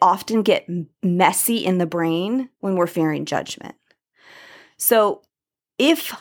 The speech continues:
I were to ask somebody in that specific situation,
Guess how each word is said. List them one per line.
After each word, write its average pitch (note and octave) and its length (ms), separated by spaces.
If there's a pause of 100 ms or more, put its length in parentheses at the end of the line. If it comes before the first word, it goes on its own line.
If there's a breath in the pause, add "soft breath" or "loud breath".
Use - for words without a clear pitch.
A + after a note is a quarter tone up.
(120)
I G3+ 160
were F#3+ 540
to F#3+ 420
ask F#3+ 380
somebody D#3 540
in F3+ 200
that F3 240
specific F3+ 520
situation, F3+ 920